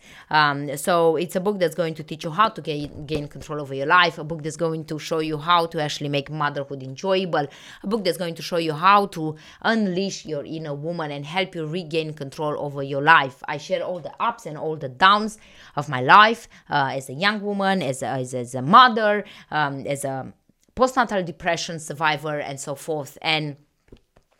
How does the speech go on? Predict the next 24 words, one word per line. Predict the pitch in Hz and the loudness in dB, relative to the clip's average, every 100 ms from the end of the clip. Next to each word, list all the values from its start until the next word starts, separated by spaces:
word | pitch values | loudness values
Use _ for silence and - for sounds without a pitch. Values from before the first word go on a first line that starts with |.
| - - | -18 -6
it's | 190 | -6
just | - 165 156 | -2 -2 -2
amazing | 151 151 156 160 156 | -4 -2 -4 -6 -8
to | 147 | -8
be | 143 | -8
able | 143 147 | -6 -8
to | 139 139 | -10 -10
share | - 147 139 | -6 -6 -4
all | 147 147 | -6 -8
this | 139 - | -10 -12
with | 127 147 | -12 -10
you | |
guys. | 139 135 139 - - - - - | -4 -2 -4 -6 -16 -20 -20 -2
And, | 156 147 147 151 | 2 2 0 -4
you | 147 175 | -4 -4
know, | 156 147 135 - _ | -2 -4 -6 -10 _
I'm | 156 185 | -2 0
literally | 180 185 220 190 | 0 0 -2 -2
giving | 165 156 156 | -4 -8 -6
you | |
a | 147 | -8
piece | 160 156 151 | -10 -12 -12
of | 143 | -10
me, | 151 147 | -8 -8